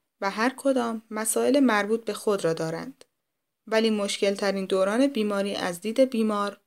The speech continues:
دوران اولیه بیماری است. عزیز شما آگاه است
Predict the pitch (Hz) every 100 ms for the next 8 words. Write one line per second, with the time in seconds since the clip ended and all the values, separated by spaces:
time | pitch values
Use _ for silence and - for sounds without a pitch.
0 | _ _ 196 196 208 220 208 202 208 202
1 | 208 185 170 165 165 170 - - - _
2 | _ _ _ _ _ _ _ _ _ _
3 | _ _ _ _ _ - 262 302 381 381
4 | 247 240 247 208 208 247 247 226 220